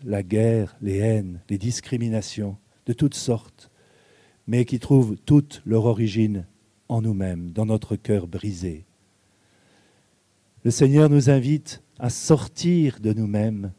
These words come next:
pour rencontrer ce visage de paix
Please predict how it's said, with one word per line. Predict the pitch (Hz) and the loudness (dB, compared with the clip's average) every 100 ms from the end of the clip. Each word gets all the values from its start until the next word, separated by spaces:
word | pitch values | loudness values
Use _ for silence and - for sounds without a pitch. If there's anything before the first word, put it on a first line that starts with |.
| _ _ _ _ | _ _ _ _
pour | - 117 | -4 -2
rencontrer | 123 123 - 117 - - 110 113 - | 0 -2 -2 -6 -6 -2 0 0 -4
ce | - 117 | -4 -4
visage | 110 101 107 107 87 | -4 -2 0 0 -4
de | 98 | -10
paix | - 95 90 | -8 -10 -10